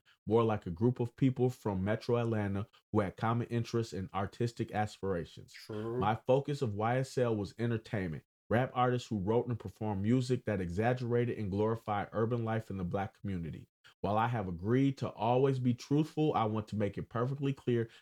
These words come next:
Speaker 1: that I have not made any statements, have not been interviewed, have not cooperated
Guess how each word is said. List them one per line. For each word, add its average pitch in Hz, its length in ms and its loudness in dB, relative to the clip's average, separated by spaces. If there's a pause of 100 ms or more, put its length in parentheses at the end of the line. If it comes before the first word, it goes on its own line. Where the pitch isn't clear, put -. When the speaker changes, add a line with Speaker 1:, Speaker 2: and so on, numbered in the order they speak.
Speaker 1:
that 104 140 0
I 101 140 4
have 92 360 -4
not 117 600 4
made 120 300 2
any 143 200 2
statements, 98 600 0 (260)
have 95 200 2
not 139 460 6
been 180 220 -2
interviewed, 98 640 -2 (240)
have 98 260 0
not 123 540 2
cooperated 104 840 0